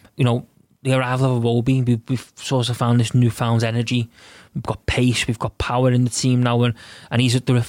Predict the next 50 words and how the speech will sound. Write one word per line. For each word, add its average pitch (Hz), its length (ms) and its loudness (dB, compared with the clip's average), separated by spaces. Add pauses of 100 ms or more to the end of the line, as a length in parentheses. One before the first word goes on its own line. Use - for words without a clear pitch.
the 120 80 -4
forefront 120 500 -2
of - 40 -10
that, 127 160 0
and 117 140 2 (380)
he's - 140 -4
took - 140 -4
his 151 100 2
goals 123 300 0
really 117 200 2
well 110 180 0
so 160 180 0
far, 143 380 0
and 123 140 0 (100)
it - 120 -8
re-, 127 200 -2
really 131 240 2
does 123 240 0
bode 120 320 0
well. 120 200 2
And 139 120 0 (240)
the 131 80 -4
thing 156 100 2
for 143 80 0
me 139 120 2
is 147 60 0
he, 156 140 0
he 135 80 -4
gets 151 200 -4
himself 175 360 0
in 170 80 2
areas 143 380 0
to, 139 100 -16
to, - 280 -14
to 120 120 -8
actually 117 300 -4 (560)
do 127 180 4
real 120 220 4
damage, 131 400 0
and 143 160 0 (760)
I'm 139 140 0
actually 165 260 -2
really 156 160 4
looking 135 200 2
forward 123 260 0
to - 100 0
watching 117 300 -2
him - 40 -10
play 131 340 0
over, 151 220 2